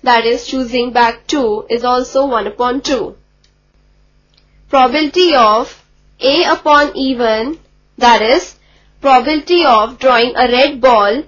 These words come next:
from bag one, is given by four upon eight, since we have four red balls in bag one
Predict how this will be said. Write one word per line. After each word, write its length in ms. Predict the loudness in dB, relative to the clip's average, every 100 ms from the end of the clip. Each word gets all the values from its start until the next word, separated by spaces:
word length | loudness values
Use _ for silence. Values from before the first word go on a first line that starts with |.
| _
from 440 | _ 0 2 2 4
bag 320 | 4 4 4
one, 580 | 4 4 4 0 -6 -8 _ _ _ _ _
is 180 | -8 -6
given 380 | -6 -4 -2 0
by 480 | 2 2 0 -4 -6 _ _ _ _ _ _
four 360 | -4 0 2 0
upon 440 | -2 0 0 -2
eight, 560 | -4 -4 -4 -8 -14 -20 _ _ _ _ _ -2
since 320 | 0 0 -2
we 100 | 0
have 260 | 2 0
four 280 | 0 2 2
red 260 | 2 0 2
balls 360 | 0 2 0 -4
in 100 | -2
bag 300 | 0 -2 -2
one 360 | 0 0 -4